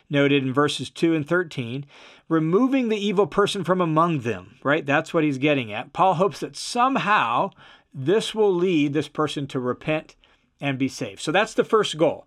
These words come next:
with regard to the individual. But the Corinthians aren't doing this. They're ignoring it, or they're tolerating it, and they're still boasting about their spirituality. Maybe this person who's doing this has high status, and so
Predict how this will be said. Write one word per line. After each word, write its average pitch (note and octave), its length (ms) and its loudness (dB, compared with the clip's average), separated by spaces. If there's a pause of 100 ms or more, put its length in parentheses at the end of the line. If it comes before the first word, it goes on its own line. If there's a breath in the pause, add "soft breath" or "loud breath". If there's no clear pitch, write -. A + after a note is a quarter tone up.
(160 soft breath)
with C#3 180 -2
regard D3 280 2
to C#3 60 -4
the C#3+ 140 -4
individual. B2+ 520 -4 (520 soft breath)
But G3 100 2
the A3 60 2
Corinthians C4+ 480 2
aren't G#3+ 180 4
doing F3 260 2
this. - 260 -20 (240 soft breath)
They're F3+ 200 4
ignoring F#3+ 640 2
it, B3 220 0 (220 soft breath)
or D3+ 120 2
they're D3 220 2 (160)
tolerating A#3 680 2
it, A3+ 220 -2 (220 loud breath)
and D3+ 160 0
they're D#3 80 4
still G#3 280 2
boasting F#3+ 600 0
about E3+ 300 2
their D3 120 2
spirituality. F#3+ 1000 2 (720 loud breath)
Maybe F#3+ 380 2
this F3+ 160 4
person G3 380 2
who's C#3+ 220 0
doing G#3 280 2
this G#3 160 0
has D3 220 0
high D3+ 200 2
status, G#3 640 2
and C#3+ 140 -4
so D3+ 260 2